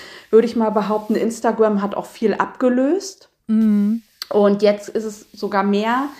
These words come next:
Speaker 1: Instagram-Kooperation geworden, was nicht unbedingt so gewollt war von mir,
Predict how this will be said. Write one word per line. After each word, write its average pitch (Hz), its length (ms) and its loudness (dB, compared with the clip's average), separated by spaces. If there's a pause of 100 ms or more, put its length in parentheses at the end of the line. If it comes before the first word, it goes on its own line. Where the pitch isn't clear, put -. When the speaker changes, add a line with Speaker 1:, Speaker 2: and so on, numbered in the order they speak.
(220)
Speaker 1:
Instagram-Kooperation 240 1500 0
geworden, 202 840 0
was 196 240 -4
nicht 226 240 -4
unbedingt 208 520 -2
so 185 100 -4
gewollt 180 460 -2
war 240 140 -6
von 226 240 -4
mir, 220 240 -2